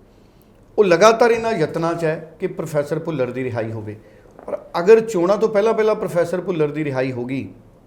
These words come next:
ਗਿਆਰਾਂ ਨਵੰਬਰ ਤੋਂ ਪਹਿਲਾਂ, ਤੇ ਬੀਜੇਪੀ ਉਹਨੂੰ ਪ੍ਰਚਾਰੂਗੀ ਵੀ, ਬੀਜੇਪੀ ਨੂੰ ਵੀ ਉਹਦਾ ਫਾਇਦਾ ਮਿਲੂਗਾ, ਪਰ ਆਮ ਆਦਮੀ ਪਾਰਟੀ ਨੂੰ ਉਹਦਾ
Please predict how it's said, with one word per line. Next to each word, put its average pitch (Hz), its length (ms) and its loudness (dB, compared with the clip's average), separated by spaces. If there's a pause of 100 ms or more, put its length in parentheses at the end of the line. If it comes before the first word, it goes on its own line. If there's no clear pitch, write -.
(200)
ਗਿਆਰਾਂ 127 240 0
ਨਵੰਬਰ 127 360 -4
ਤੋਂ 123 120 -8
ਪਹਿਲਾਂ, 135 320 0 (1000)
ਤੇ 302 60 0
ਬੀਜੇਪੀ 185 480 -2
ਉਹਨੂੰ 220 160 0
ਪ੍ਰਚਾਰੂਗੀ 180 580 -2
ਵੀ, 143 140 -8 (460)
ਬੀਜੇਪੀ 165 320 -6
ਨੂੰ 226 100 -6
ਵੀ 226 80 -6
ਉਹਦਾ 220 160 0
ਫਾਇਦਾ 135 320 0
ਮਿਲੂਗਾ, 107 380 -8 (600)
ਪਰ 202 80 8
ਆਮ 185 220 4
ਆਦਮੀ 202 260 2
ਪਾਰਟੀ 170 400 2
ਨੂੰ 196 120 -4
ਉਹਦਾ 185 220 0